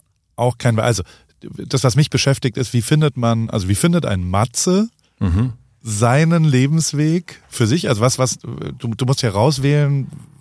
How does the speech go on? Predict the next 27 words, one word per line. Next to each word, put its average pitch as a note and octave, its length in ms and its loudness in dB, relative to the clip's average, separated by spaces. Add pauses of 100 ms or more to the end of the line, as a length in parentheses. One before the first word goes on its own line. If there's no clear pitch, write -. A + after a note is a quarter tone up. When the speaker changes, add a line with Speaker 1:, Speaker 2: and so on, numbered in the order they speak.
Speaker 1:
welchen A#2 420 -2
Teil B2 320 2
du A2+ 200 -2
für A2+ 140 -2
dich C#3+ 200 -2
benutzt. E3+ 520 -2 (300)
Speaker 2:
Ja. F#2+ 240 2 (420)
Speaker 1:
Während C3 440 2
er A#2+ 100 2
jede C3 380 2
Woche, C3 580 2 (240)
du - 80 -10
tauchst C#3+ 360 0
ja C#3+ 100 2
immer C3+ 140 4
in B2+ 80 2
Lebenswege B2 500 0
rein, A2+ 160 4
du G#2 80 -2
gehst, C3 440 0 (380)
also G2 220 -4
du F#2+ 40 0
lernst C3+ 640 0
von A2+ 220 0
allen C3+ 320 4
Leuten, B2+ 560 2
du G#2+ 320 0